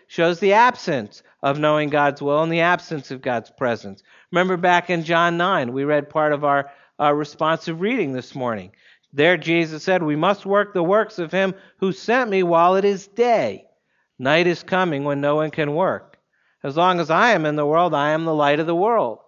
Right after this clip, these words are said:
And he's reminding them that they're safe as long as they're carrying out his Father's will, as long as it's still light, as long as his presence is still with them. It's hard to follow Christ on anything when it's night,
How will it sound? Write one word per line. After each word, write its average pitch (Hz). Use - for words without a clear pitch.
And 185
he's 196
reminding 233
them 190
that 185
they're 208
safe 214
as -
long 214
as 214
they're 202
carrying 220
out 185
his 170
Father's 185
will, 139
as 156
long 214
as 208
it's 208
still 202
light, 135
as 151
long 202
as 185
his 180
presence 165
is 147
still 151
with 160
them. 98
It's 185
hard 247
to 220
follow 220
Christ 214
on 202
anything 175
when 180
it's -
night, 185